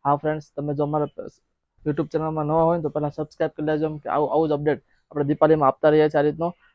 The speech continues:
કલર મેચિંગની વાત કરીએ ને, તો કલર પણ બતાવી દઈએ તમને બધાને. જોઈ શકો છો, એકદમ મસ્ત મજાનો રાણી, ડાર્ક રાણી કલર રહેવાનો છે.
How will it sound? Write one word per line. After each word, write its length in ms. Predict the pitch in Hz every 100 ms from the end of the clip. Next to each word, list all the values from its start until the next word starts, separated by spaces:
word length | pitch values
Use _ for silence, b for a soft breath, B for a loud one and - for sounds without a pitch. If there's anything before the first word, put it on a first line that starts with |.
| -
કલર 140 | 151 160
મેચિંગની 320 | 160 170 165
વાત 160 | 170 165
કરીએ 160 | 175
ને, 60 | 165
તો 60 | 147
કલર 220 | 156 156
પણ 80 | 156
બતાવી 240 | 160 165
દઈએ 120 | 156
તમને 180 | 143 143
બધાને. 300 | 135 147 180 _ _ _ _ _ _ _ _ _ _ _ _
જોઈ 120 | 147 151
શકો 220 | 147 151
છો, 120 | 151
એકદમ 260 | 139 143 151
મસ્ત 180 | 156 156
મજાનો 180 | 151
રાણી, 280 | 147 147 156
ડાર્ક 240 | 147 147 147
રાણી 180 | 151 151
કલર 200 | 151 151
રહેવાનો 280 | 156 156 147
છે. 160 | 160